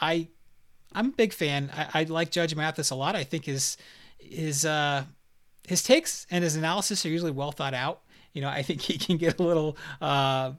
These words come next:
on some folks sometimes, but I'm a big fan. I do like their show. Uh, listen to him and Tilt Money. It's, it's, it's always entertaining. You know, there's, there's always good content there, so you can check them out,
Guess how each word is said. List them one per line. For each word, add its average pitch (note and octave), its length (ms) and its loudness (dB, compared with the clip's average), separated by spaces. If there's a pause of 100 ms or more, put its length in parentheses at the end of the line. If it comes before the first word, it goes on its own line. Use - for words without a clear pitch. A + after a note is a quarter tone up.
(720)
on E3+ 300 6
some F#3 200 2
folks F#3 320 2
sometimes, F3+ 560 2
but D#3 100 -4
I'm D3+ 240 2
a D3 60 -4
big D3 220 -2
fan. D3+ 280 -4
I C#3+ 140 0
do C#3 160 -4
like C#3 240 -2
their C3 140 -4
show. B2+ 420 -4 (300)
Uh, B2+ 280 -6 (120)
listen D3 320 -2
to C#3 80 -4
him C#3+ 160 -2
and C3 100 -4
Tilt D3 220 -4
Money. C3 240 -4
It's, - 240 -8 (240)
it's, D3 300 -4 (640)
it's E3+ 140 -2
always C#4 240 6
entertaining. C4 540 -2
You D#3 100 -4
know, C#3+ 140 -2
there's, D3+ 280 -4 (220)
there's E3 80 -12
always E3+ 240 0
good E3 140 0
content D3+ 480 -4
there, C#3 320 -2 (180)
so - 140 -8
you C3+ 80 -4
can C#3+ 120 -4
check D3+ 280 -4
them D#3 120 -4
out, C#3 300 -6